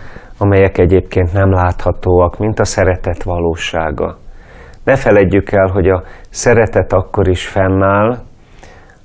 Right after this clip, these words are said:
amikor nincsenek látható jelek. Isten akkor is létezik, akkor is velünk van, amikor különösebb jeleket erről nem ad. És a hit valósága, az iránta való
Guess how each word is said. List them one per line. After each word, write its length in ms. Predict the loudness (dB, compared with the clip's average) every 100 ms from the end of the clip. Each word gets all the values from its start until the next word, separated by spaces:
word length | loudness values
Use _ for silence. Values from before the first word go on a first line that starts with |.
| -20 -18 -4
amikor 500 | 0 0 2 2 4
nincsenek 580 | 4 2 0 0 0
látható 640 | 0 -2 0 -4 -4 -2 0
jelek. 540 | 2 0 -4 -8 -20 -20 -20 -20 -20 -20 -20 -16 -16 -2
Isten 360 | 0 0 2 2
akkor 320 | 2 2 2
is 240 | 2 -2 -12 -10
létezik, 800 | 2 4 6 4 2 2 2 2
akkor 300 | 0 0 2
is 160 | 2 4
velünk 480 | 4 6 6 4 4
van, 220 | 2 4
amikor 580 | 4 2 0 2 2 4
különösebb 640 | 2 4 4 2 2 2
jeleket 560 | 4 4 4 2 -4 -2
erről 420 | 0 0 0 0
nem 220 | -2 -4
ad. 180 | -4 -6 -8 -20 -20 -20 -20 -20 -20 -20 -20 -20 -20 -20 -20 -20 -20 -4
És 600 | 4 6 6 4 0 -2 -10 -20 -20 -20 -20 0
a 140 | 0
hit 360 | 4 2 2 -2
valósága, 1080 | 2 4 6 6 4 0 0 0 2 2 2
az 180 | 0 0
iránta 440 | 2 4 2 2 2
való 460 | 4 4 4 2